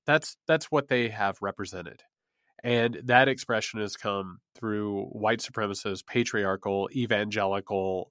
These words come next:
uh, appeals. The Democrats have been reduced to being the ones who smile, say the quote unquote, "right thing," and, uh, you know, offer nothing more than,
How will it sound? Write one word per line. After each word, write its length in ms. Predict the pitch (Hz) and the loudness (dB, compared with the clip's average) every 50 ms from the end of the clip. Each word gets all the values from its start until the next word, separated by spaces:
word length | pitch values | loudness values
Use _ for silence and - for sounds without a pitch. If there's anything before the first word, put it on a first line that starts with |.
| - - | -10 -8
uh, 340 | 95 90 90 87 87 85 - | -6 -4 -4 -4 -4 -4 -6
appeals. 500 | 104 107 - - 113 95 - - - - _ _ _ _ _ _ _ _ _ _ _ _ _ _ _ _ _ _ _ _ _ _ _ - - - _ _ _ - - - - - - - - - - - - - | -8 -10 -8 -6 -8 -8 -8 -10 -16 -18 _ _ _ _ _ _ _ _ _ _ _ _ _ _ _ _ _ _ _ _ _ _ _ -14 -14 -14 _ _ _ -20 -20 -20 -20 -20 -20 -20 -20 -20 -20 -20 -6 2
The 120 | 147 151 143 | 4 6 10
Democrats 760 | 165 180 175 180 170 - 160 147 135 135 131 - - - - _ | 10 10 10 8 6 10 10 12 12 12 10 6 -2 -10 -10 _
have 260 | - - - 127 117 113 | -4 2 2 4 6 6
been 200 | 127 127 131 135 | 4 4 4 2
reduced 640 | 131 131 113 110 107 101 104 101 - - - - _ _ _ _ _ _ _ _ _ - - | 0 0 0 0 0 0 0 -2 -4 -8 -12 -14 _ _ _ _ _ _ _ _ _ -10 -6
to 640 | - - 117 113 113 113 113 110 110 110 104 101 _ _ _ _ _ _ _ _ _ _ _ _ _ _ - 123 | 0 2 4 4 6 4 4 2 0 -2 -4 -8 _ _ _ _ _ _ _ _ _ _ _ _ _ _ -2 4
being 260 | 127 135 147 143 151 | 6 6 6 6 2
the 60 | 147 | 0
ones 500 | 131 120 117 117 113 110 110 104 - - - | 2 2 2 2 2 -2 -4 -8 -10 -10 -6
who 440 | - 107 104 104 101 101 101 101 101 - - | -2 -2 0 0 0 -2 -2 -4 -6 -8 -8
smile, 720 | - - - 127 110 107 110 113 110 110 110 110 107 107 | -6 -4 0 4 4 6 6 6 6 6 4 4 2 0
say 440 | - - - 120 117 120 123 123 123 | -2 2 4 6 6 6 6 4 2
the 380 | 113 120 113 110 110 107 107 107 | 0 0 -2 -2 -2 -2 -4 -6
quote 200 | - - 110 107 | -4 -2 -2 -2
unquote, 320 | 107 - 117 110 110 104 | -2 0 0 0 0 0
"right 300 | 98 101 95 101 113 - | -2 -2 -2 -2 -2 -4
thing," 600 | - - - 120 110 104 107 107 104 104 104 104 104 104 - _ _ - | -6 -4 0 2 2 2 2 2 0 -2 -6 -8 -10 -12 -14 _ _ -6
and, 580 | 120 110 104 104 104 104 104 104 104 104 107 - 92 - - - | -4 -4 -2 -2 -2 0 -2 -2 -4 -6 -10 -14 -18 -18 -10 -6
uh, 420 | 104 101 101 98 98 101 101 104 | -4 -2 -2 -2 -2 -2 -4 -4
you 120 | - 120 113 | -4 -4 -4
know, 320 | 101 95 95 95 95 - - | -2 -2 -4 -4 -6 -6 -2
offer 640 | - 113 110 107 - - 117 110 110 110 107 104 | 0 2 2 2 2 2 2 4 4 2 0 -2
nothing 340 | 107 107 101 101 - 110 104 | -4 -6 -6 -4 -4 -4 -4
more 320 | 101 101 98 95 98 98 98 | -2 -2 -2 0 0 -2 -2
than, 380 | 101 98 95 98 98 95 95 | -2 -2 -2 -2 -4 -6 -10